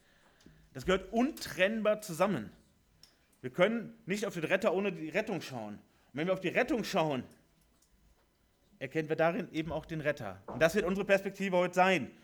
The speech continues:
Und dazu studieren wir heute im ersten Johannesbrief, Kapitel vier, die Verse neun bis siebzehn. Und ihr habt das wie immer auf dem Gottesdienstzettel, heute auch wieder nach der Schlachter zweitausend. Ich lese einmal den Text, damit wir ihn alle nochmal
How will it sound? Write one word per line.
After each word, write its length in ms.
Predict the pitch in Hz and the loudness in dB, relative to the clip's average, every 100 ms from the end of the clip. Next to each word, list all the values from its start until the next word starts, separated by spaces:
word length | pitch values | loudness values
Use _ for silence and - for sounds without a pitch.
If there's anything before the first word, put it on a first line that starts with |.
| - _ _ _ _ _ _ _ _ _ - | -20 _ _ _ _ _ _ _ _ _ -6
Und 100 | 131 | -2
dazu 220 | 175 214 | -2 -2
studieren 360 | - 156 180 190 | -2 0 2 2
wir 100 | 175 | 2
heute 220 | 180 190 | 2 0
im 100 | 160 | 0
ersten 340 | 170 196 - | 0 0 -2
Johannesbrief, 840 | 196 170 196 220 - 170 214 208 - - - - - _ | -2 2 2 0 -2 -4 -2 -4 -12 -20 -20 -20 -20 _
Kapitel 280 | 160 190 190 | -2 0 0
vier, 440 | 170 - 202 262 311 - _ _ _ _ _ - _ - | -2 -2 4 4 4 -10 _ _ _ _ _ -20 _ -6
die 60 | |
Verse 260 | 151 175 185 | 0 2 4
neun 640 | 165 160 160 190 233 202 | 2 2 4 4 2 -2
bis 180 | 175 135 | -6 -4
siebzehn. 500 | 190 185 - 127 110 | -6 -6 -4 -4 -4
Und 120 | 110 | -2
ihr 80 | 127 | 0
habt 100 | 151 | 0
das 140 | 165 | -4
wie 60 | 147 | -4
immer 380 | 156 175 170 - - _ _ _ - | 0 0 0 -8 -20 _ _ _ -16
auf 100 | 131 | -12
dem 120 | 147 | -4
Gottesdienstzettel, 720 | 135 220 202 202 196 190 196 185 | -2 -2 -4 -6 -4 -2 -4 -4
heute 240 | 147 156 160 | -6 -2 -2
auch 140 | 165 | -2
wieder 160 | 180 165 | -2 -2
nach 100 | 156 | 0
der 160 | 156 | -2
Schlachter 400 | 151 - 147 - | -2 -2 -2 -2
zweitausend. 580 | 156 147 143 143 185 127 | 0 0 4 4 4 -2
Ich 100 | 117 | -6
lese 260 | 127 175 160 | -2 0 0
einmal 140 | 147 | -2
den 140 | 147 147 | -4 -2
Text, 280 | 135 - | -2 -2
damit 240 | 151 156 156 | -4 -4 -4
wir 80 | 151 | -4
ihn 60 | |
alle 180 | 143 156 | -2 -2
nochmal 340 | 147 156 151 | -2 0 0